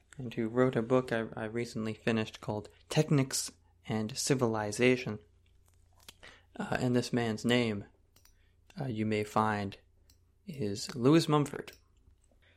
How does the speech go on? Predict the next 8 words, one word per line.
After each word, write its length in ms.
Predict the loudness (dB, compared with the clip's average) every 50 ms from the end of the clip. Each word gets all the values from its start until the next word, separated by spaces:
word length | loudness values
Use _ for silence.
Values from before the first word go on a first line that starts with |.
| _ _ _ _ _ _ _
Now, 280 | -4 -2 0 0 -2 -2
Lewis 460 | -2 2 8 10 10 10 10 8 6 4
Mumford, 440 | 4 4 2 0 -2 -2 -2 -4 -8 _ _ _ _ _ _ _ _ _ _ _ _ _ _ _ _ _ _ _ _ _
in 240 | -10 -8 -6 -6 -8
Technics 480 | 0 0 0 2 2 0 0 0 -2 -2
and 200 | -2 -2 -2 -8 -16 _
Civilization, 960 | -8 -2 -2 0 0 0 0 0 0 -2 0 2 2 2 2 2 0 -6 -6 -8 -14 _ -20 -20 _ _ _ _ _ _ _ _ _ -8
is 480 | -2 0 2 2 2 0 -2 -6 -12